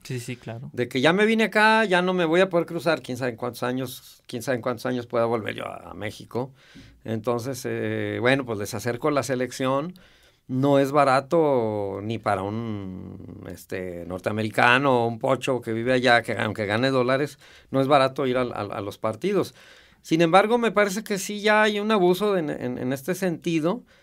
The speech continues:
Speaker 2: de que el producto que se ofrece no va acorde al precio del boleto, o sea,
Speaker 1: Sí,
Speaker 2: la
Speaker 1: sí.
Speaker 2: calidad. Entonces,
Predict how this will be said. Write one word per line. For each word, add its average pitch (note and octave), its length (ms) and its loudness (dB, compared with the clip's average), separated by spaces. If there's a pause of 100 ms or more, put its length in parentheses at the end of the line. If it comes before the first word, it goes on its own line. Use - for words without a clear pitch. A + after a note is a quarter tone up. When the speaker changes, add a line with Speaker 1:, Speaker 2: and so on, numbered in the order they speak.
(360)
Speaker 2:
de B2 240 -2
que B2+ 320 2
el A#2+ 100 0
producto C3 1300 2
que A#2 160 -6
se A#2+ 120 -8
ofrece B2+ 400 -2
no D3 200 -2
va D3+ 220 4
acorde D3 340 -2
al E3 120 -2
precio B2+ 420 -6
del A#2 120 -6
boleto, G#2 560 -2
o G#2 40 -20
sea, - 140 -4
Speaker 1:
Sí, A2 40 -2
Speaker 2:
la G2+ 100 -2
Speaker 1:
sí. - 60 -12
Speaker 2:
calidad. G2+ 600 0 (480)
Entonces, C#3 580 -2